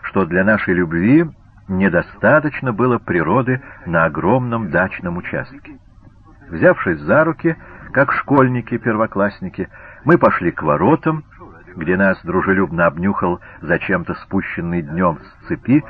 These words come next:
сторожевой пес, овчарка Арно.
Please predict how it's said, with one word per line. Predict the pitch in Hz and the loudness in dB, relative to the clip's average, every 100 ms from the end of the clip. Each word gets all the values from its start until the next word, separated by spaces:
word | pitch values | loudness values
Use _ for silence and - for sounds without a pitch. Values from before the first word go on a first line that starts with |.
| - - - | -10 -20 -8
сторожевой | 92 78 73 78 76 | -4 -2 -2 -2 -2
пес, | - 98 120 131 - - - | -2 0 0 -2 -14 -16 -4
овчарка | 78 - - 92 92 90 85 - | -4 -2 -2 -2 -2 -6 -8 -6
Арно. | - 82 139 139 135 | -2 -2 -2 -10 -12